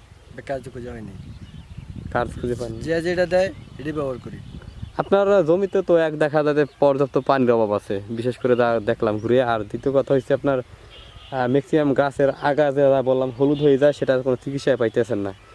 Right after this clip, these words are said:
Speaker 2: আর ফলও তো কম আসছে খুব।
Speaker 1: জি, ফল কম আসছে।
Speaker 2: মানে, এইটার কারণ কি? ফল কম আসার কারণ কি? একটু যদি বলতেন।
Speaker 1: ফল কম আসার কারণ, ভাই, ফুল তো আমরা, মানে, ফল যে সঙ্গে, মানে, ফল ফুলাইছে,
Speaker 2: হ্যাঁ, হ্যাঁ।
Speaker 1: এ সময় সবার সাথে ফুল করছি।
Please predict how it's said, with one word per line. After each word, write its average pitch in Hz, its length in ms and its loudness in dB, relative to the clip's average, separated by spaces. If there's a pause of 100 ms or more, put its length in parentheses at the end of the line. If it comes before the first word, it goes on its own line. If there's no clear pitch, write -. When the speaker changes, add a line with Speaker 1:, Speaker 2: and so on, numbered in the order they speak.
(260)
Speaker 2:
আর 123 180 -2
ফলও 180 360 0
তো 156 100 0
কম 131 220 0
আসছে 113 220 -6
খুব। 98 180 -6 (520)
Speaker 1:
জি, 123 140 -14 (100)
ফল 113 80 -16 (120)
কম 120 160 -16
আসছে। - 180 -20 (400)
Speaker 2:
মানে, 151 180 4
এইটার 233 180 2
কারণ 147 240 0
কি? 123 120 -8
ফল 139 200 0
কম 143 160 0
আসার 135 220 -4
কারণ 110 180 -2
কি? 107 120 -10
একটু 120 160 -8
যদি 117 140 0
বলতেন। 101 280 -4 (100)
Speaker 1:
ফল 135 200 -12 (240)
কম 170 180 -8
আসার 156 200 -10
কারণ, 151 240 -10
ভাই, 147 200 -8 (160)
ফুল 139 260 -12
তো 165 80 -8
আমরা, 156 180 -6
মানে, 156 280 -8 (100)
ফল 139 220 -8
যে 143 140 -12
সঙ্গে, 143 260 -12
মানে, 147 420 -10 (120)
ফল 135 160 -12 (100)
ফুলাইছে, 139 420 -10 (260)
Speaker 2:
হ্যাঁ, 117 140 -4
হ্যাঁ। 107 160 -10 (200)
Speaker 1:
এ 135 60 -14
সময় 156 220 -10
সবার 147 260 -8
সাথে 143 240 -14
ফুল 139 180 -14
করছি। 127 420 -16